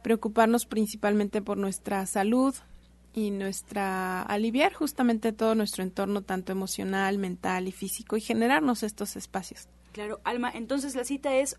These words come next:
Speaker 2: hoy para la meditación grupal a las diez y media, ahí en División del Norte, esta meditación grupal con cuencos tibetanos. Y de cualquier forma me gustaría que le dijeras al auditorio,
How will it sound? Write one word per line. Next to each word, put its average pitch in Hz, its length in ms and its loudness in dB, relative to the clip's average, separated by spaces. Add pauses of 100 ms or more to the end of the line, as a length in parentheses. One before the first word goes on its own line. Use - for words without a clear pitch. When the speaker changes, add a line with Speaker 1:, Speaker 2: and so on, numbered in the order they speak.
Speaker 2:
hoy 269 240 0
para 220 180 -4
la 196 140 -2
meditación 196 500 -8
grupal 208 480 0
a 185 80 -2
las 180 220 -8
diez 202 260 -4
y - 20 -8
media, 190 480 -6
ahí 175 220 -4
en 185 80 -8
División 175 420 -8
del 170 160 -6
Norte, 170 360 -4 (340)
esta 196 220 -2
meditación 175 440 -8
grupal 180 260 -6
con 180 140 -8
cuencos 180 340 -10
tibetanos. 220 520 -2 (240)
Y 247 100 -6
de 277 120 -2
cualquier 302 260 -2
forma 302 240 2
me 285 80 0
gustaría 254 320 -2
que 262 80 -6
le 240 80 -2
dijeras 214 360 -6
al 220 80 -4
auditorio, 208 640 0